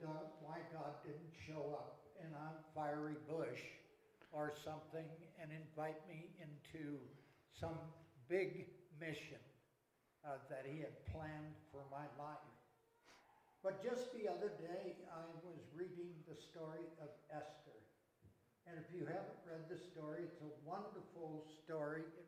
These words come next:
reads like a novel. And as it turns out in that story, a very beautiful Jewish young girl, uh, became queen in the court of King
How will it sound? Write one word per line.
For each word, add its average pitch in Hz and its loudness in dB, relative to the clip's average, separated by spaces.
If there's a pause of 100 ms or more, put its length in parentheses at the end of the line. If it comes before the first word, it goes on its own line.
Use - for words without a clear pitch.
reads 170 0
like 165 0
a 151 -2
novel. 143 0 (1040)
And 175 4 (160)
as 202 4
it - -8
turns 202 0
out 170 4
in 170 -4
that 170 2 (200)
story, 151 2 (640)
a 156 0 (120)
very 202 6 (200)
beautiful 175 0 (180)
Jewish 175 4 (500)
young 165 0 (160)
girl, 156 4 (680)
uh, 147 6 (400)
became 165 2 (280)
queen 185 2 (580)
in 160 0
the 165 -2
court 160 2
of 139 0 (180)
King 156 -2